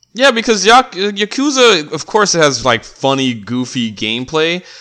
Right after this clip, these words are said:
The story is fun. It's a nice ride to go through. To see Like a Dragon and, I think, to have the aspect of it, like, back in another feudal era aspect,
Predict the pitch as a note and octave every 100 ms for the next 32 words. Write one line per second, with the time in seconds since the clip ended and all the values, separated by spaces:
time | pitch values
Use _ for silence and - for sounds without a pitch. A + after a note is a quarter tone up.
0 | - A3 - - B3+ A#3+ E3 B2+ - A#2
1 | F2+ D#2+ - - F3 F3+ G#3+ G#3+ G#3 C#3+
2 | B2+ C#3 C#3+ D3 C#3 G#2 A#2 B2+ - A2+
3 | G#2 A2 - E3+ C3+ - C3 F#2 G#2 A2+
4 | C3 D3 D3+ A2 A2+ G#2+ A2+ A#2+ A2+ C3
5 | C3 B2+ B2+ A2 A#2+ - C3 B2 A#2+ A2+
6 | G#2+ G2+ G#2 - G2+ G#2 - A2+ G#2+ G#2+
7 | G#2 G#2 - A#2+ A#2+ B2 A#2 G#2 A2 A#2
8 | - G2+ A2 - - D3+ F3+